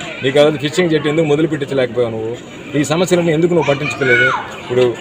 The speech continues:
జన్కోకు సంబంధించి రెండు వందల మందికి భూమి కోల్పోయినటువంటి నిర్వాసితులకు ఉద్యోగాలు ఇచ్చాం.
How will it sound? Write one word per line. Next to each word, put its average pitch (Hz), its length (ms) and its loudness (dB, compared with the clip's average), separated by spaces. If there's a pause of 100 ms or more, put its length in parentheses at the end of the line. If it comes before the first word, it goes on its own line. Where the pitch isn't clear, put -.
(380)
జన్కోకు 160 300 6
సంబంధించి 156 420 0
రెండు 147 160 2
వందల 165 140 4
మందికి 147 280 -2
భూమి 156 220 0
కోల్పోయినటువంటి 135 640 0
నిర్వాసితులకు 139 560 -2
ఉద్యోగాలు 131 340 0
ఇచ్చాం. 113 220 -6